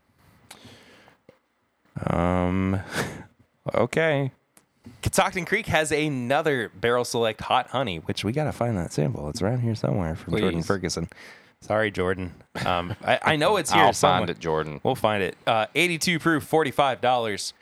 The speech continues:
Speaker 1: Uh, available, well, at three hundred and fifty bottles. It doesn't say where. Uh, a couple of T T B labels.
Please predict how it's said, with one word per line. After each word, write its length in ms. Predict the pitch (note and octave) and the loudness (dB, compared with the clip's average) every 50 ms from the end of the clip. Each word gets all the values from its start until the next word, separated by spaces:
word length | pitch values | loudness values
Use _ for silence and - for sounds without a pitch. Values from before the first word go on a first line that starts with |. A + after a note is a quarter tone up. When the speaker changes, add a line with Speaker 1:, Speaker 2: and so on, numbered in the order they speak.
| - - - - _ - | -20 -20 -20 -20 _ -4
Speaker 1:
Uh, 300 | - F2 F#2 F2+ F2+ - | -2 0 0 0 0 0
available, 800 | - G#2 G2+ A2+ A#2+ B2 A#2+ A#2 G#2+ A2+ A2+ A2 A2 G#2+ G2+ - _ _ _ _ _ _ _ _ _ _ _ _ _ _ _ _ _ _ _ _ _ _ _ _ _ _ _ _ _ _ _ _ _ _ _ _ _ - | -2 0 2 2 2 2 0 0 0 0 0 0 0 -2 -4 -10 _ _ _ _ _ _ _ _ _ _ _ _ _ _ _ _ _ _ _ _ _ _ _ _ _ _ _ _ _ _ _ _ _ _ _ _ _ -6
well, 260 | - G2 G2+ G2 G2 | -4 -2 0 0 0
at 140 | F#2 G2 - _ - | 0 -2 -4 _ -6
three 160 | - A2+ A2 | -4 -2 -2
hundred 180 | A2 A#2 G#2 F#2+ | -2 -2 -2 -2
and 100 | E2+ E2 | -4 -2
fifty 240 | G#2+ G2+ - - F2+ | -4 -6 -4 -2 -2
bottles. 380 | E2+ E2+ F2 F2 D#2+ D#2 - | 0 0 0 0 -4 -8 -10
It 40 | F#2+ | -8
doesn't 180 | E2+ E2+ F2 E2 | -8 -6 -6 -6
say 160 | - - D2+ | -6 -6 -6
where. 340 | D2 D2+ D#2 D#2+ D#2 D2+ - - - _ _ _ _ _ _ - - | -8 -6 -6 -6 -6 -8 -10 -16 -20 _ _ _ _ _ _ -4 0
Uh, 260 | A2 B2 B2 B2 B2+ C3 | 0 2 2 2 0 0
a 40 | |
couple 260 | - F3 F3+ F#3 F#3 F3+ | 2 2 0 2 2 -4
of 80 | D#3+ | -2
T 140 | - F#3 F3 | -2 -2 -2
T 100 | F3 F3 | 0 0
B 120 | E3+ F3+ F#3+ | 0 0 0
labels. 420 | F#3+ G3+ G#3 A#3 C4+ B3+ - - | 0 0 -2 -2 -4 -4 -6 -8